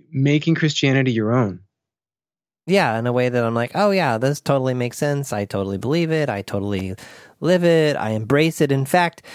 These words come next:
Speaker 2: it makes so much sense that I can explain it to other people and want to explain it to other people and want to tell other people about it.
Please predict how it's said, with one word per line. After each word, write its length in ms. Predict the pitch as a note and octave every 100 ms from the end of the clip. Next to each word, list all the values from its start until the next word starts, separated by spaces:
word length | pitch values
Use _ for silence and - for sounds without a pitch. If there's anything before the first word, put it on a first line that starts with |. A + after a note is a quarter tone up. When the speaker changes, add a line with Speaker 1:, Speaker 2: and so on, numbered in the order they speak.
| - -
Speaker 2:
it 120 | F3+
makes 240 | G3 F3
so 320 | - - G#3+ C4+
much 220 | C4+ -
sense 680 | - A#3 F#3+ C3 C3 - - - - - _ _ _ _
that 400 | C#3 D3+ D3 -
I 200 | - C#3+
can 180 | F3 D#3
explain 480 | C#3+ - - D3 D#3
it 140 | D#3+
to 80 | D3
other 180 | C3+ D#3
people 380 | - F3 - B2
and 120 | A#2+
want 220 | B2 G3
to 100 | -
explain 380 | A2 - A2+ A2
it 100 | G2
to 80 | G#2
other 140 | F#2
people 340 | - G2+ F#2+ F2
and 100 | G#2
want 180 | D3
to 80 | D3
tell 180 | - A2+
other 140 | G2+
people 260 | F2+ A2 F#2
about 280 | F2 D#2 D#2
it. 140 | D#2